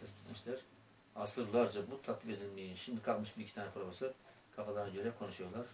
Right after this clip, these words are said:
Neye göre, neden alıyor bunu? Neye göre konuşuyorlar? Belli değil. Kimin adına konuşuyorlar? Belli değil. Onların sözü batıldır.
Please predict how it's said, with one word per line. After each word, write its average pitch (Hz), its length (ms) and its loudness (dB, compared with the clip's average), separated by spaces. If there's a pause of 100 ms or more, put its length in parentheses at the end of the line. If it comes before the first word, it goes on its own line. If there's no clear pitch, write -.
(160)
Neye 107 200 2
göre, 98 120 2 (120)
neden 107 180 0
alıyor 95 260 0
bunu? 127 80 -4 (480)
Neye 107 160 0
göre 101 160 2
konuşuyorlar? 98 440 -2
Belli 95 220 -2
değil. 90 180 -4 (160)
Kimin 110 380 4 (360)
adına 101 280 -4
konuşuyorlar? 104 460 -2
Belli 95 140 -6
değil. 90 160 -4 (960)
Onların 101 160 -6
sözü 98 460 -2
batıldır. 101 440 2